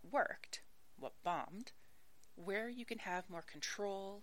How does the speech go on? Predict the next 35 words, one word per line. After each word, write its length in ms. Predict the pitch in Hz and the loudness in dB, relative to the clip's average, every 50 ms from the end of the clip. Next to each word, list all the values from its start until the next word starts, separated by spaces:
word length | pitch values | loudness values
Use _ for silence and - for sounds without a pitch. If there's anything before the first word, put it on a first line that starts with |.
| - - | -4 0
or 320 | - 160 160 156 151 165 160 | 2 4 4 4 2 0 -2
flexibility 760 | - - - - - - - 165 175 170 170 175 160 - 160 | -4 -4 -4 0 2 2 2 2 2 0 0 0 -2 -2 -4
for 160 | - - 156 | -4 -2 -2
next 320 | 147 131 - - - - - | -2 0 2 2 2 2 2
year, 180 | - - - - - - - - - - - - - - - - - - - | -2 -4 -8 -10 -12 -14 -14 -14 -14 -14 -14 -14 -14 -14 -14 -14 -14 -12 -4
once 380 | - 190 196 196 208 - - - | 0 2 4 6 8 6 6 6
you've 240 | 269 254 - - - | 2 -4 -6 -6 -2
wiggled 320 | 370 403 427 - 196 160 - | -2 0 0 0 -2 -4 -4
a 40 | - | -4
bit 340 | - - - - - - - - - - - - - - - - - - | -4 -4 -4 -4 -6 -8 -8 -10 -12 -12 -12 -12 -12 -12 -12 -6 -2 0
and 140 | 254 247 | 2 2
adjusted 540 | 254 247 - - 339 339 - - - - - - - | 2 2 2 4 4 4 4 4 2 0 -2 -4 -4
to 120 | - - | -4 -2
where 120 | 185 190 196 | -2 -2 -2
you 140 | 196 202 | 0 0
are 200 | 196 190 185 185 | 2 0 0 2
now, 380 | 190 202 214 180 151 139 - - - - - - - - - - - - | 2 2 2 4 2 2 0 -4 -8 -12 -14 -14 -14 -14 -12 -12 -12 -8
you 180 | 196 196 214 220 | -4 -2 -2 -2
can 200 | - - 226 208 202 208 202 214 | -2 -4 -4 -4 -4 -4 -2 -2
look 180 | 226 226 - | -2 -2 -4
forward 520 | - - - 247 247 262 262 226 202 - - | -8 -2 2 4 4 4 4 2 2 2 0
to 120 | - 202 | -2 2
next 400 | 190 208 233 - - - - - | 6 6 6 6 6 4 2 2
year 280 | - 147 151 180 208 - | 0 0 0 0 0 0
and 240 | - 190 214 220 208 | 0 0 0 0 0
map 240 | 185 170 165 - - | 0 0 0 2 2
out 160 | 170 - - | 0 0 0
your 160 | - 165 165 | 0 0 0
activities. 720 | 160 170 - - - 339 349 - - - - - - - - - - - - - - - - - - - - | 0 0 -2 0 2 2 2 2 0 0 2 4 4 4 4 0 -4 -14 -14 -14 -14 -14 -14 -14 -14 -12 -8
You 120 | - 180 - | -4 -4 -4
can 180 | - - 190 - | -4 -6 -8 -8
plan 540 | - - - - 202 196 190 196 190 185 170 | -8 -10 -8 -4 -2 0 0 2 0 0 -2
for 120 | - - 160 | -4 -6 -8
creation 640 | - - - 156 151 156 160 156 - - - 143 | -6 -8 -6 -4 -2 -2 2 4 4 4 2 0
time. 320 | - - 131 110 - - | -2 -6 -4 -6 -6 -6